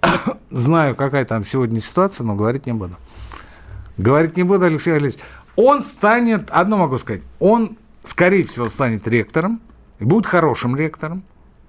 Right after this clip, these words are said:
Российской Академии Народного Хозяйства и Госслужбы. Но произойдет это через несколько месяцев по,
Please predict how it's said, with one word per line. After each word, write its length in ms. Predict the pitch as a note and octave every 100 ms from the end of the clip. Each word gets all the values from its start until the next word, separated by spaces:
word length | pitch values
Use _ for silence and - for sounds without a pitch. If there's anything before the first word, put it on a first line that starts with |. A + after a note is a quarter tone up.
| - - - -
Российской 480 | - C3+ D3 C3+ -
Академии 440 | A#2 C3+ A#2+ B2 A2+
Народного 380 | A2+ A2+ G2+
Хозяйства 420 | F#2 G#2+ G#2 G2 G2+
и 40 |
Госслужбы. 460 | F#2+ G2+ - E2+ F#2+
Но 120 | A#2+
произойдет 500 | - D3+ F#3 A#3 F#3+
это 140 | B2+
через 240 | - A#2 A#2
несколько 280 | D#3+ -
месяцев 340 | A2 F2+ - E2+ - - - - -
по, 540 | - D#3+ D#3 D3+ C3+